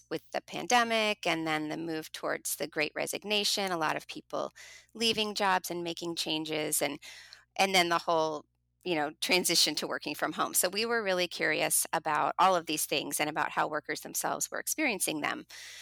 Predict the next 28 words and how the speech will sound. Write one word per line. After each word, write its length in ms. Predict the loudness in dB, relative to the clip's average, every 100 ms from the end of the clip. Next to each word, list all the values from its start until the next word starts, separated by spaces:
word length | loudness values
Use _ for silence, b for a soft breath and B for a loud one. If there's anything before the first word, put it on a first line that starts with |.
| B
So 420 | 2 6 6 6
what 240 | 4 2 2
we 100 | 0
found 580 | 0 4 6 6 2 -2 0
at, 120 | 2
at 140 | 4 4
a 100 | 4
very 540 | 4 4 4 2 -2 -4
kind 160 | -2
of 80 | 2
macro 480 | 2 2 0 -4 -2
level 560 | -2 -2 -2 -2 -4 0
was 240 | 2 4
that 140 | 2 0
only 200 | 0 2
about 200 | 4 2
half 360 | 4 4 4
of 120 | 0 0
all 220 | 0 0
workers 420 | -4 -6 -4 -4
are 120 | -4
feeling 380 | -6 -2 -2 -2
very 200 | -2 0
satisfied 560 | 0 0 0 0 0 -2
with 140 | -4
their 120 | -6
jobs 340 | -2 0 0 -2
overall. 640 | -4 -2 -2 0 2 2